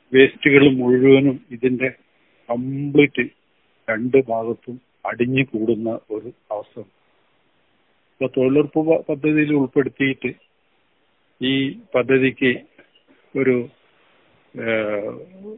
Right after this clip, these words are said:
പദ്ധതി ആവിഷ്കരിച്ചു കഴിഞ്ഞാല് പുഴയോട് ചേർന്ന് ഈ കായലുകളൊക്കെ നട്ട് ചെറിയ ഒരു നടപ്പാത പോലെ ടൂറിസ്റ്റ് മേഖല പോലെ ഇങ്ങനെ ഇടയ്ക്ക് പഞ്ചായത്ത് അധികൃതരൊക്കെ പുഴ സം-,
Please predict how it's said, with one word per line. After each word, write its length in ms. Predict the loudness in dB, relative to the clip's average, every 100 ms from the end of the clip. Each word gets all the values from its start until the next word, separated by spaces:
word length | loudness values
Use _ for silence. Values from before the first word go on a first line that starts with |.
| -20 _ -6
പദ്ധതി 360 | 0 0 2
ആവിഷ്കരിച്ചു 600 | 0 -2 -2 0 0 2
കഴിഞ്ഞാല് 480 | 4 6 4 4 2 -4 _ _ _ _ _ 2
പുഴയോട് 420 | 6 6 6 6
ചേർന്ന് 420 | 6 4 4 0 -2 _ _ _ -20 _ _ _ _ -2
ഈ 180 | -2 0
കായലുകളൊക്കെ 920 | 2 4 6 6 6 4 2 0 0
നട്ട് 380 | -4 -4 -4 -8 -10 _ _ _ _ _ _ -4
ചെറിയ 320 | -2 0 -2 -6 _ _ _ -6
ഒരു 100 | -2
നടപ്പാത 560 | 0 0 0 2 4 6
പോലെ 460 | 6 4 2 0 -4 _ _ _ _ -4
ടൂറിസ്റ്റ് 360 | -4 -4 -4
മേഖല 320 | 0 2 0
പോലെ 380 | -2 -4 -4 -6 -10 _ _ _ _ _ _ -10
ഇങ്ങനെ 320 | -4 0 0 0
ഇടയ്ക്ക് 720 | -4 -6 -4 -4 -2 -2 -2 -8 -18 -20 -18 -6
പഞ്ചായത്ത് 720 | -4 2 4 4 2 -4 -6
അധികൃതരൊക്കെ 800 | -4 -2 0 2 0 2 0 0 _ _ _ _ _ 0
പുഴ 280 | 4 4 2
സം-, 340 | 0 -4 -4